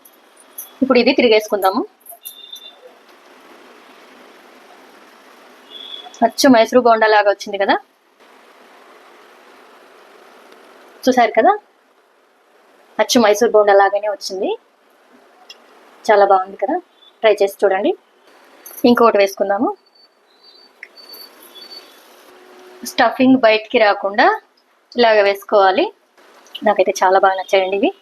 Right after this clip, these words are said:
మీకు నచ్చినట్లయితే ఇలా తయారు చేసుకొని టేస్ట్ చేసి ఎలా ఉందో నాకు కామెంట్ చేయండి. ఇలాగే కొత్త కొత్తగా అన్నీ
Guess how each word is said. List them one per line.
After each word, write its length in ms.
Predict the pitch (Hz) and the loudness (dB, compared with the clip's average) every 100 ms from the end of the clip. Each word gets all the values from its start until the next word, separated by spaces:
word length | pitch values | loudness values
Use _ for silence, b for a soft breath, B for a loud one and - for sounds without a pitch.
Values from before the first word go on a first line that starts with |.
| _ _ _ _ _ 208 | _ _ _ _ _ -10
మీకు 160 | 202 208 | -4 -4
నచ్చినట్లయితే 460 | 185 196 185 185 349 294 | -2 -4 -4 -2 -2 -2
ఇలా 100 | 202 190 | -2 0
తయారు 160 | 185 190 | 0 -2
చేసుకొని 240 | 190 214 233 | -2 -2 0
టేస్ట్ 240 | 202 - - _ _ - | -2 -2 -4 _ _ -6
చేసి 220 | - 370 - _ _ _ - | -4 -6 -8 _ _ _ -2
ఎలా 160 | 214 196 | 0 0
ఉందో 120 | 196 233 | 0 -2
నాకు 100 | 262 | -2
కామెంట్ 240 | 190 185 185 | -4 -6 -8
చేయండి. 220 | 175 285 - - - - _ _ _ _ _ _ 214 | -6 -8 -10 -16 -20 -20 _ _ _ _ _ _ -2
ఇలాగే 180 | 208 208 | -2 -2
కొత్త 120 | 208 220 | -4 -4
కొత్తగా 240 | 208 202 269 | -2 0 0
అన్నీ 140 | 202 | -2